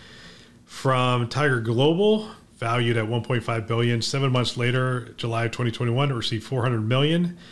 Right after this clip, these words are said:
in a round led by investment firm Vista Equity Partners that brought its valuation to four billion. Olive A I laid off four hundred fifty employees in July of twenty twenty-two, as C E O Sean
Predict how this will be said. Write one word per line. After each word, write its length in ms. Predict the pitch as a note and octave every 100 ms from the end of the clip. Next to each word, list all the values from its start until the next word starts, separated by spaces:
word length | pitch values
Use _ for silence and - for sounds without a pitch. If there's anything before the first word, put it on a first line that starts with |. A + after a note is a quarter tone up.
| - - -
in 60 |
a 40 | A#2
round 340 | A#2 A#2+ A#2
led 200 | A2+ G#2
by 220 | A#2 A2+
investment 600 | A2+ - G#2+ A2+ - A2+
firm 380 | - A#2+ A2 G2+
Vista 520 | A2+ A#2+ - A#2 A2 -
Equity 320 | A#2+ B2 A2
Partners 540 | G#2+ B2+ C3 B2 A2
that 200 | - A#2+ G#2 - -
brought 180 | B2 A#2+
its 140 | A#2 -
valuation 500 | A2+ A2 A2 - G#2+
to 100 | G#2+
four 280 | - A2
billion. 520 | F#2 A#2 D3 F#3 G#3 - - - - - -
Olive 240 | B2+ A#2+
A 120 | A#2+
I 160 | A#2 A#2
laid 200 | A2+ A#2
off 200 | A2 -
four 120 | C3
hundred 200 | A#2 A2+
fifty 220 | A#2+ A#2+
employees 460 | A2+ - A#2+ A#2 G#2+
in 60 | G#2
July 240 | A2+ A2
of 60 | G#2+
twenty 220 | A#2 A2
twenty-two, 600 | - A2 G#2+ D3+ D3 C3+ - - - - -
as 240 | A#2 A2+
C 440 | - B2+ A#2+ A#2 A2+
E 40 |
O 400 | A2 A2 G#2+ G#2+ - -
Sean 640 | - B2 A#2 A2+ A2 -